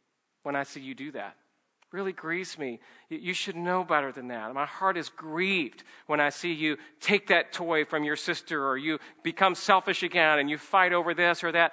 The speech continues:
I'm grieved by that." This is what God is saying to us as his children, that he's grieved in his heart by those of us who would speak any unwholesome talk. We think just knowing that,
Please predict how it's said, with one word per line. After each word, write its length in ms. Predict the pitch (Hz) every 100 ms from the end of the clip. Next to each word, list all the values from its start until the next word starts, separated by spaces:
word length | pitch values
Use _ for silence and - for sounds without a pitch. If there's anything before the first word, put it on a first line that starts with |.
| - -
I'm 200 | 170 170
grieved 580 | 147 156 185 220 208
by 200 | - 156
that." 160 | 151 143
This 180 | 165 202
is 100 | 180
what 180 | 202 - - -
God 260 | 196 208
is 100 | 196
saying 440 | - 208 202 202 185 -
to 200 | - 185
us 280 | 196 226 -
as 140 | 185
his 200 | 214 190
children, 540 | - - 233 240 208 160 -
that 120 | - 202
he's 200 | 202 165
grieved 640 | 151 185 240 294 294 220
in 100 | 202
his 200 | 190 180
heart 680 | - - 262 294 - - - _ _ _ _ _ _ _ _ _ _
by 160 | 175 185
those 300 | 196 254 226
of 120 | 208
us 240 | 196 175
who 100 | 208
would 120 | 190 180
speak 380 | - 226 220 - - -
any 320 | 233 262 262
unwholesome 580 | 220 220 214 208 220 208
talk. 640 | - 233 220 147 - - _ _ _ _ _ _ _ _ _ -
We 140 | 170
think 240 | 226 220 165
just 280 | 240 -
knowing 380 | 196 202 254 214
that, 260 | 139 104